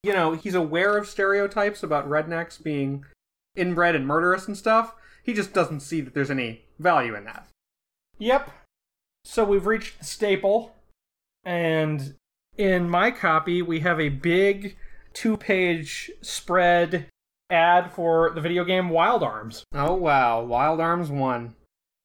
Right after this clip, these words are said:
Speaker 1: This does not convey much of an impression of what that game is about.
Speaker 2: No, like, old PlayStation one era ads almost never do.
Speaker 1: It looks like it's about driving a car through hell.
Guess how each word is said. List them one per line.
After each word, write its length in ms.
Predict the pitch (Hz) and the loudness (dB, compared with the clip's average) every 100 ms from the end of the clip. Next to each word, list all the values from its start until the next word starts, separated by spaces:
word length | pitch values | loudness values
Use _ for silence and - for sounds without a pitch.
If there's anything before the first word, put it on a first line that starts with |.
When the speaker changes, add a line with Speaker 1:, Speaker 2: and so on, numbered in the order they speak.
| _ - | _ -12
Speaker 1:
This 240 | 202 - _ _ _ _ _ _ _ | -12 -12 _ _ _ _ _ _ _
does 200 | 165 147 | -10 -4
not 380 | 151 151 175 - | 2 4 2 0
convey 380 | 160 143 151 151 | -8 -2 0 2
much 260 | 147 147 | 0 -2
of 60 | 156 | -2
an 100 | 147 | 0
impression 480 | 135 147 156 - 147 | -2 -2 -2 -2 -6
of 80 | |
what 140 | 135 147 | -6 -2
that 220 | 151 139 | -2 0
game 220 | 135 208 | -2 -2
is 120 | 147 | -4
about. 440 | 113 110 110 110 - _ _ _ | -4 -4 -2 -4 -10 _ _ _
Speaker 2:
No, 260 | 208 294 262 | 2 4 4
like, 340 | 156 180 180 | 0 -6 -4
old 240 | 214 294 - | -2 -2 -2
PlayStation 680 | 262 262 262 285 254 220 | -4 -4 -2 -6 -4 -4
one 220 | 185 196 202 | 0 0 2
era 300 | 190 185 160 | 2 4 4
ads 340 | 151 175 143 | 2 0 0
almost 320 | 139 165 147 | -2 -2 -2
never 300 | 143 151 165 | -2 0 -2
do. 340 | 127 127 180 - - _ _ _ _ _ _ _ | -4 -6 -6 -8 -16 _ _ _ _ _ _ _
Speaker 1:
It 120 | 165 214 | -10 -8
looks 180 | 220 | -4
like 120 | 226 208 | -4 -2
it's 120 | 220 | -2
about 220 | 208 160 | 0 0
driving 400 | 147 156 185 190 | 2 2 2 0
a 80 | 151 | -2
car 440 | - 151 202 151 | 0 2 4 2
through 260 | - 147 135 | -2 -2 -2
hell. 520 | 123 160 208 120 113 | 2 4 4 2 -10